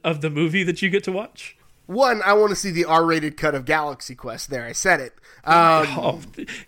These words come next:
Speaker 1: can we talk? Hold on a second. How underrated is that movie?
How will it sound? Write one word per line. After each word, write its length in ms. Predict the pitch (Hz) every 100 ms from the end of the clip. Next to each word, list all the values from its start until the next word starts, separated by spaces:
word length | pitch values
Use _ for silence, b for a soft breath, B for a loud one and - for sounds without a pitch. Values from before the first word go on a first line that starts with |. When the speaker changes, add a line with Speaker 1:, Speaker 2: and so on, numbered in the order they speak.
| - b b b _
Speaker 1:
can 140 | - 311
we 80 |
talk? 360 | 370 285 233 -
Hold 160 | 269 214
on 80 |
a 40 | 147
second. 240 | 151 123 - - B B B B B B B _
How 300 | - 392 415
underrated 520 | 262 233 180 180 151
is 120 | 135
that 200 | 131 123
movie? 300 | 131 113 104